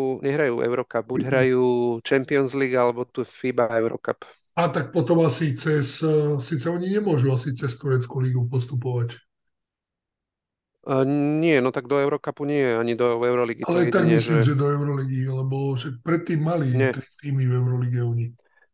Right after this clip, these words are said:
Speaker 1: Áno, ale to lebo dostali, dostal, m, kartu divokú.
Speaker 2: Aha.
Speaker 1: Tam bola Darušafaka, Galatasaray ešte kedysi a tak, ale vždy to bolo o divokej karte. To sa vždy na, po, po konci sezóny alebo pred s-, s-, sezónou sa rozhodne, že kto tú,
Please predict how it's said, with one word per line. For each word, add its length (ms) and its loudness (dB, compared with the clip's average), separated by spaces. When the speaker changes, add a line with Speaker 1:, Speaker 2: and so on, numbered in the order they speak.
Speaker 1:
Áno, 240 4
ale 160 4
to 160 0
lebo 160 -2
dostali, 720 -4
dostal, 640 -2
m, 160 -10
kartu 320 -2
divokú. 480 -6
Speaker 2:
Aha. 320 -4
Speaker 1:
Tam 160 -2
bola 160 4
Darušafaka, 1040 2
Galatasaray 640 2
ešte 240 -10
kedysi 400 -6
a 80 0
tak, 240 0
ale 160 2
vždy 320 -6
to 80 0
bolo 240 4
o 40 4
divokej 360 0
karte. 400 -4
To 80 -6
sa 160 -2
vždy 160 0
na, 120 2
po, 280 2
po 120 -12
konci 360 -4
sezóny 440 0
alebo 160 0
pred 200 -2
s-, 160 -20
s-, 440 -10
sezónou 400 6
sa 160 0
rozhodne, 400 4
že 80 2
kto 160 2
tú, 160 -2